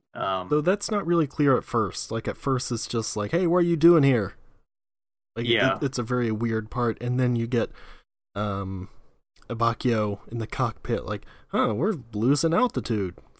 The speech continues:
Speaker 2: fast."
Speaker 1: Yeah. Uh, it turns out this is because Notorious Big, uh, got real big and
Speaker 2: Yeah.
Speaker 1: has assimilated with most of the plane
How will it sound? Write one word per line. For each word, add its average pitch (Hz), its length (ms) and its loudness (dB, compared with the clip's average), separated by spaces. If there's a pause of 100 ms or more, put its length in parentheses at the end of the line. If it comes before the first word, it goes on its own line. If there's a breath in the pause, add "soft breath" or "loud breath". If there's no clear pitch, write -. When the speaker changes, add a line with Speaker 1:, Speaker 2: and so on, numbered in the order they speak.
Speaker 2:
fast." 170 560 -2 (1040 soft breath)
Speaker 1:
Yeah. 98 360 0 (600 soft breath)
Uh, 127 260 8
it 131 120 2
turns 262 280 6
out 233 160 8
this 196 200 6
is 170 60 0
because 208 420 4
Notorious 185 540 2
Big, 165 580 6
uh, 135 340 6
got 135 560 6
real 220 280 2
big 135 580 0 (120)
and 131 280 2
Speaker 2:
Yeah. 110 60 0
Speaker 1:
has 135 320 6
assimilated 139 640 0
with 110 200 -2
most 131 340 4
of 156 60 2
the 165 80 2
plane 127 500 2